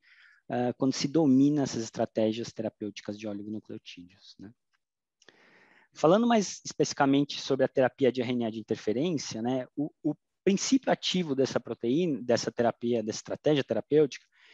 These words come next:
ela baseia-se na inoculação do inte-, na, na entrega para o interior do citoplasma de uma, de uma célula-alvo qualquer,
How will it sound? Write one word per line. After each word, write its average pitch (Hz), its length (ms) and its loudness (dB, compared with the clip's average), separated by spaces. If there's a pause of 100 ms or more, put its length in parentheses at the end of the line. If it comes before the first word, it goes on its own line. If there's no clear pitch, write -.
(240)
ela 151 160 6
baseia-se 165 640 2
na 160 180 -2
inoculação 185 880 0
do 151 140 -4
inte-, 143 400 -2
na, 117 500 -6 (160)
na 127 120 0
entrega 165 520 4
para 160 160 0
o 156 40 2
interior 143 440 2
do 143 120 -8
citoplasma 117 680 0
de 110 80 -8
uma, 117 260 -2 (440)
de 117 80 -6
uma 123 100 0
célula-alvo 123 760 2
qualquer, 120 520 -4